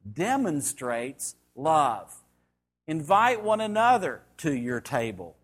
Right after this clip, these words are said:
Invite one another when you have a need to stay in your home. We need to love each other by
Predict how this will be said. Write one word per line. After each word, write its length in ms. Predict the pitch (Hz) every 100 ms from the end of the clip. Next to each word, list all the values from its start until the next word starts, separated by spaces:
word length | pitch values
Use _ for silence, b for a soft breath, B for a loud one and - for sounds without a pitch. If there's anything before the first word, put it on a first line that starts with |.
| _
Invite 480 | 156 151 196 226 208
one 160 | 214
another 400 | 208 208 208 185
when 200 | 175 190
you 140 | 202 190
have 240 | 190 190
a 60 | 180
need 500 | 185 214 196 143 120 _ _ -
to 100 | 143
stay 560 | - - 165 160 151 -
in 160 | 147
your 180 | 143 135
home. 400 | 131 147 117 - - _ _ _ _ _ _ _ _ _
We 320 | 143 185 240
need 380 | 269 175 160 196
to 100 | 202
love 300 | 220 240 254
each 220 | 214 -
other 260 | 147 131 120
by 340 | 127 151 175